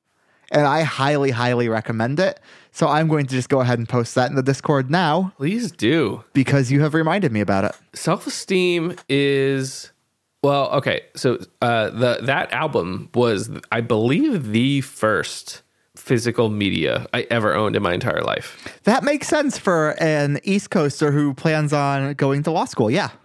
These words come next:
Speaker 2: Yeah, <laughs> you know, you know how we love our Offspring?
Speaker 1: Yeah.
Speaker 2: Um, in the year nineteen ninety-two or nineteen ninety-eight, whenever it came out, nineteen ninety-six. Um, no, wait, nineteen ninety, that probably came out, like, ninety-four would be my guess.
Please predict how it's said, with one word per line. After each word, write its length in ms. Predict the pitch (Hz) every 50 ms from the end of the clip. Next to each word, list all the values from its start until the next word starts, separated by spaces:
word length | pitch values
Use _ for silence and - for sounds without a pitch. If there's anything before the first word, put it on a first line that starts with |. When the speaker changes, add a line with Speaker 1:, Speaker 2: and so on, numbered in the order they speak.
| _ _ _ _ _ _ _ _ _ -
Speaker 2:
Yeah, 220 | 156 175 180 - - -
<laughs> 140 | 196 - -
you 220 | 302 294 - 262 214
know, 180 | 202 185 - - - 277 - - -
you 120 | 285 285
know 80 | - 226
how 120 | 233 226
we 100 | 226 214
love 220 | 165 151 135 127 143
our 120 | 131 123
Offspring? 580 | 117 117 127 - - - 165 170 180 196 208 - - - - - - - -
Speaker 1:
Yeah. 160 | 320 330 -
Speaker 2:
Um, 460 | 135 139 135 127 123 123 120 120 - - - -
in 160 | 151 147 135
the 60 | 127
year 320 | 127 123 123 123 127 127 123 127
nineteen 340 | 120 117 123 127 - 127
ninety-two 800 | 123 120 117 117 113 - - 139 123 123 131 143 151 160 160 151
or 160 | - 117 113 104
nineteen 320 | 104 110 117 - 120 117
ninety-eight, 380 | 117 113 107 107 107 123 131 127
whenever 280 | 120 120 117 117 123
it 120 | 120 - -
came 160 | 135 127 135
out, 180 | 135 135 -
nineteen 240 | 143 - 139 - 113
ninety-six. 560 | 113 113 113 - - 135 135 135 - - - - - - - - - - _ _ _ -
Um, 280 | - 110 110 104 98 - -
no, 200 | 269 247 190 175
wait, 320 | 147 107 - - - -
nineteen 340 | 156 139 143 160 - 269 220
ninety, 280 | 247 240 - - - - - _ _ _ _ -
that 160 | 151 175 -
probably 180 | - 381 359 -
came 140 | - 214
out, 100 | 185 139
like, 140 | 85 110 113
ninety-four 1040 | 113 117 120 131 135 123 110 104 - - - - - - - 110 - - - 123 - - - - - - - - - _ - - - _ -
would 120 | 120 110
be 100 | 113 107
my 140 | 110 107 -
guess. 500 | - - 64 64 131 - - - -